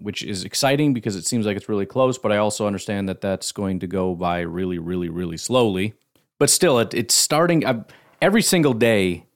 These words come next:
when I look at articles and things that maybe will be interesting, fifty percent of the articles are how many days until training camp, and maybe they do something quote-unquote creative with that number. Fourteen days until training camp. Here are fourteen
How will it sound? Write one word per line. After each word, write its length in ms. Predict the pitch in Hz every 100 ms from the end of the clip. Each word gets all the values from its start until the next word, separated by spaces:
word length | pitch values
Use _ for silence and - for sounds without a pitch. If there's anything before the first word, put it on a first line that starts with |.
| _ 120
when 120 | 107
I 120 | 101
look 240 | 104 104
at 180 | 104 - _ _ -
articles 480 | 104 104 110 101 95
and 160 | 92
things 360 | 101 98 95 -
that 220 | 95 80 -
maybe 400 | 90 95 85 92
will 160 | 90 87
be 180 | 90 98
interesting, 460 | 98 - 104 95 - _ _ _ _ _ _ _ _
fifty 540 | - - 208 202 - 190
percent 400 | 160 - 160 139
of 40 |
the 120 | 120
articles 480 | 110 107 101 95 87
are 340 | - 95 92
how 180 | 92 123
many 200 | 120 113
days 440 | 98 98 90 - -
until 260 | 95 104 95
training 340 | - 92 85
camp, 280 | 87 80 -
and 160 | 98 101
maybe 240 | 110 110
they 140 | 101
do 100 | 98
something 540 | 95 110 98 98 92 87 _ _ _
quote-unquote 680 | - 107 101 92 104 98 -
creative 680 | - 107 104 107 95 87
with 200 | 98 92
that 180 | - 90
number. 420 | 92 87 80 - - _ _
Fourteen 480 | - 143 143 143 131
days 220 | 131 120
until 200 | 101 123
training 300 | - 123 90
camp. 280 | 87 82 135
Here 200 | 135 104
are 60 |
fourteen 880 | - 123 123 - 127 123 123 123